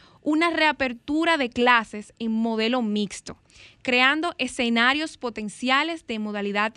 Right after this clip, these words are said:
educativa de acuerdo a condiciones y también una evaluación de los indicadores. Ellos están dispuestos a proveer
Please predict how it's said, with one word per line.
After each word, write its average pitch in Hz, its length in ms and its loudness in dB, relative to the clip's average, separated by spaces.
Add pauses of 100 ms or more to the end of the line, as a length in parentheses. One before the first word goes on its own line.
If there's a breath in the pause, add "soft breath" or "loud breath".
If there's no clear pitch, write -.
educativa 240 720 -6 (360 loud breath)
de 233 180 -2
acuerdo 277 540 -2
a 330 40 -4
condiciones 262 880 -4 (280 loud breath)
y 277 140 -2
también 240 580 0 (360 soft breath)
una 262 200 0
evaluación 294 640 0
de 294 80 2
los 254 220 -2
indicadores. 196 760 -4
Ellos 285 280 -2
están 302 260 0
dispuestos 285 840 -2
a 247 120 0
proveer 226 340 -4